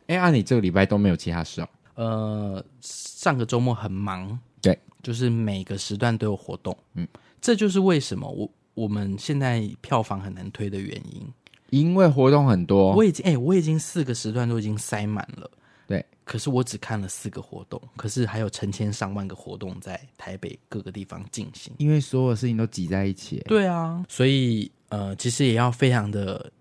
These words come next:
Speaker 2: 小心斟酌的选择到底要去做哪些事情。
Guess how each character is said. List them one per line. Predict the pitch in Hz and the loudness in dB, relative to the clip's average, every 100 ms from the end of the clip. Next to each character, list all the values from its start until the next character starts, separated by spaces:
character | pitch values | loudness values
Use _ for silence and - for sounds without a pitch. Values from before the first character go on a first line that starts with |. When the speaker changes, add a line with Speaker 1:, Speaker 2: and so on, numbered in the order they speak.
| - | -12
Speaker 2:
小 | - 98 | -2 -2
心 | 95 123 117 120 | -2 0 0 2
斟 | 120 127 | 2 2
酌 | 120 98 | 0 -4
的 | 92 95 92 | -4 -6 -4
选 | - 95 | -4 -4
择 | 92 95 98 | -4 -6 -2
到 | 113 | -2
底 | 101 | -2
要 | 98 | -4
去 | - 104 | -6 -8
做 | - 110 | -2 -2
哪 | - - | -2 -12
些 | - - | -14 -14
事 | - | -12
情。 | 92 - | -14 -14